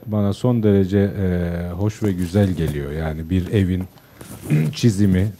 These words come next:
diyelim, görünüş olarak, plan olarak çok sade, basit anlatımı olayın kendisini,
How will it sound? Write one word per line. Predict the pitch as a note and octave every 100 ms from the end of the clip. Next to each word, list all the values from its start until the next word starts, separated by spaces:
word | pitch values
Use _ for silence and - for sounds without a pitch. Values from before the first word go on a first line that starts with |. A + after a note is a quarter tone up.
| -
diyelim, | F#2+ F#2 F2+ F2+
görünüş | F#2+ F#2 F#2+ F#2+ G2+
olarak, | F2+ F2+ F#2 -
plan | G2 G2+
olarak | F#2+ F2+ F2+ G2+ -
çok | G#2+ -
sade, | - G#2 G2+ F#2+ G#2+ B2 - _ _ _ -
basit | G#2 C3+ B2+
anlatımı | A2+ G#2+ G2+ G2+ - A2+ C3+ D#3+ - - _ _ _ _ _ _
olayın | A#2+ A2 A2+ A2+
kendisini, | - G#2+ G#2 G2+ - G#2+ A2+